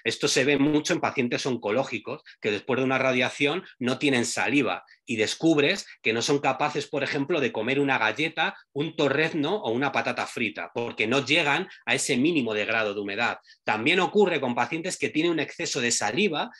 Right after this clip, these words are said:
y que ese bolo tiene el exceso de humedad no apto para que haga una deglución placentera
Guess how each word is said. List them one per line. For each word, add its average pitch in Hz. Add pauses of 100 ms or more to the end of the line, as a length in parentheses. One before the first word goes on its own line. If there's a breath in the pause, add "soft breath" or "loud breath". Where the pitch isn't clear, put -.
(140)
y 113
que 147
ese 151
bolo 147
tiene 160
el 120
exceso 131
de 117
humedad 143 (240 loud breath)
no 143
apto 165 (200 loud breath)
para 147
que 156
haga 170
una 160
deglución 156
placentera 135